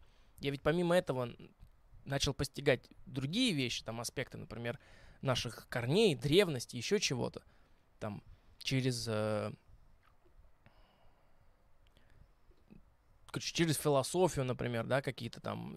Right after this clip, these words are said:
изучение там каких-то, э, работ прошлых лет или даже тысячелетий, про историю просто в целом, там, не знаю, там, германо-, герман-, гер-, германо-, как это,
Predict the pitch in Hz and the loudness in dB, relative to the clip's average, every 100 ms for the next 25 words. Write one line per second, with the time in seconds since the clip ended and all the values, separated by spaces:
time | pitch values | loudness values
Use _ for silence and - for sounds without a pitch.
0 | 107 123 131 147 156 135 131 117 123 135 | -8 -6 -2 2 2 2 0 -2 -4 -4
1 | - 123 117 113 113 - - - - _ | -4 0 4 4 2 -2 -14 -20 -20 _
2 | - 87 110 131 143 143 147 - - _ | -10 -6 -2 2 4 8 8 6 -8 _
3 | _ - 143 135 - 120 135 127 123 - | _ -2 0 0 -2 -4 0 2 2 0
4 | 131 127 127 120 127 127 127 - 131 123 | -6 2 4 4 2 0 0 0 2 0
5 | 117 110 - - - - - - - - | -2 -8 -12 -20 -20 -20 -20 -20 -4 4
6 | 156 175 165 139 - 139 - 170 175 147 | 8 10 12 10 8 2 8 10 12 10
7 | 123 139 123 127 - - 139 127 113 113 | 6 2 2 -2 -2 2 4 2 0 -2
8 | 113 120 123 113 110 104 110 131 127 123 | -2 -2 0 0 -2 -6 -4 0 2 2
9 | 113 107 107 107 110 113 117 135 127 117 | 2 0 0 -2 -2 -2 0 4 4 2
10 | - 131 135 123 139 139 143 143 127 - | -6 -8 -8 -4 0 4 4 4 0 -6
11 | _ _ _ _ - _ - 156 143 131 | _ _ _ _ -20 _ -6 -2 0 -2